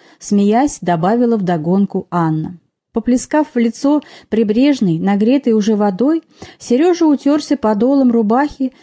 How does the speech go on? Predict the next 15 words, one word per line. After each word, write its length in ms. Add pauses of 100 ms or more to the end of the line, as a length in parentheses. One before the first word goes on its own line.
(140)
зачерпнул 640
из 320
омута 380
ведром, 500 (200)
от 160
которого 440
так 240
и 60
брызнула 580
во 160
все 220
стороны 560
стайка 680
юрких 680
мальков. 680